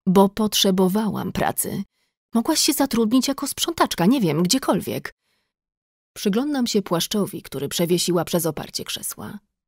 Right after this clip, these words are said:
Jäger. Od kiedy nosi tę markę? Pewnie zaczęła wtedy, kiedy przeprowadziła się do nowego domu. „O co ci chodzi, Rose? Czuję się tak, jakbyś mnie osądzała. Przecież nie zrobiłam nic złego”. „Na pewno?” Odsuwa krzesło.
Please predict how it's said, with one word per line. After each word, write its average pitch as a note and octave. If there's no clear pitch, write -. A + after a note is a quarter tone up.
Jäger. G#3
Od E3
kiedy B3
nosi -
tę E3
markę? D3+
Pewnie G3
zaczęła G3+
wtedy, -
kiedy F3+
przeprowadziła F3+
się D#3
do E3
nowego E3
domu. -
„O D#4+
co -
ci -
chodzi, -
Rose? -
Czuję D4+
się E4+
tak, E3
jakbyś G3+
mnie D#4
osądzała. -
Przecież G3+
nie A3+
zrobiłam A3
nic D3
złego”. -
„Na C#4+
pewno?” C4
Odsuwa -
krzesło. -